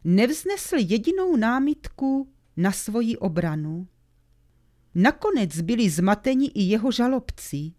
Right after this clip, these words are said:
Nevěděli, kudy kam, a zuřili. Vyšetřování k ničemu nevedlo. Zdálo se,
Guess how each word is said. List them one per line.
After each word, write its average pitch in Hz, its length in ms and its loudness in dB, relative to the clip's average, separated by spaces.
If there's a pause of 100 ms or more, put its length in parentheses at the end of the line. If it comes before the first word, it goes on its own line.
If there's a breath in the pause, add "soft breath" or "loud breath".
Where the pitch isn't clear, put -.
(440)
Nevěděli, 339 680 2
kudy 294 320 0
kam, 262 380 -2 (340)
a 262 120 -2
zuřili. 190 720 -2 (920)
Vyšetřování 214 1040 2
k - 100 -16
ničemu 226 480 2
nevedlo. 170 680 -2 (480)
Zdálo 196 540 0
se, 247 440 -4